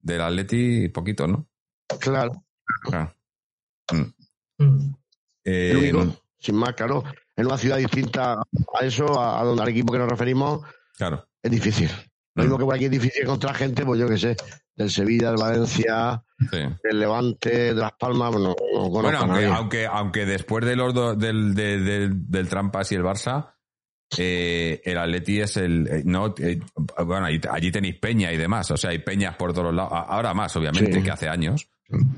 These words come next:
Speaker 1: pero ahora sí está
Speaker 2: Sí,
Speaker 1: más re-,
Speaker 2: sí,
Speaker 1: muy
Speaker 2: mucho
Speaker 1: repartida
Speaker 2: más.
Speaker 1: la afición, yo creo, en, en, en España, ¿no?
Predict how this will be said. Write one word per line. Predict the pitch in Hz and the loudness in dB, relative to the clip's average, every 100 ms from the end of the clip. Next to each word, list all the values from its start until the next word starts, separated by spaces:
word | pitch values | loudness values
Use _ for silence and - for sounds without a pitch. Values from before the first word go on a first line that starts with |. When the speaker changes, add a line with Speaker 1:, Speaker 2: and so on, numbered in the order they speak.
| - | -2
Speaker 1:
pero | 87 87 87 | -2 0 0
ahora | 92 98 | 0 -2
sí | - | -2
está | 101 98 | -2 0
Speaker 2:
Sí, | |
Speaker 1:
más | 104 | 4
re-, | 104 92 95 | 4 4 4
Speaker 2:
sí, | 92 | 4
Speaker 1:
muy | 98 90 | 4 4
Speaker 2:
mucho | 87 80 | 2 2
Speaker 1:
repartida | 78 92 | 2 2
Speaker 2:
más. | 87 | 2
Speaker 1:
la | 78 | 0
afición, | - 71 92 82 | 0 -2 -2 -2
yo | 71 | -2
creo, | 73 | 0
en, | 71 | 0
en, | 71 73 76 | 0 -2 -2
en | 80 | -2
España, | 78 - 85 67 | -2 -4 -4 -2
¿no? | 65 135 - | 0 -2 -4